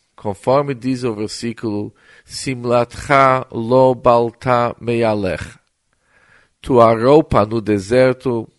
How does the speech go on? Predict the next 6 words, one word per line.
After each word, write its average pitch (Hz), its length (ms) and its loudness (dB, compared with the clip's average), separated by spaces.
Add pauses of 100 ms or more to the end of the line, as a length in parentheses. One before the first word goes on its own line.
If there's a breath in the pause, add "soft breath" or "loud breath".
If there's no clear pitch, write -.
(220)
não 147 480 2
envelheceu. 127 1000 0 (1300 soft breath)
As 123 280 4
nuvens 170 500 4
da 139 160 4
glória 107 640 4